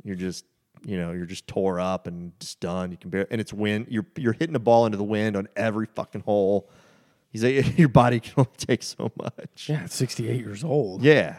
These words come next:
Speaker 1: exactly. I, I mean, I'm sure he's, like, five years from now, it might be the, three years from now even, might be the next time he might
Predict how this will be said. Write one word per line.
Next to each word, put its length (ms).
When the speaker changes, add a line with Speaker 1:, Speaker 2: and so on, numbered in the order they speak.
Speaker 1:
exactly. 600
I, 40
I 120
mean, 320
I'm 120
sure 160
he's, 160
like, 260
five 320
years 300
from 200
now, 280
it 80
might 180
be 120
the, 200
three 180
years 260
from 140
now 260
even, 300
might 160
be 80
the 120
next 240
time 220
he 100
might 260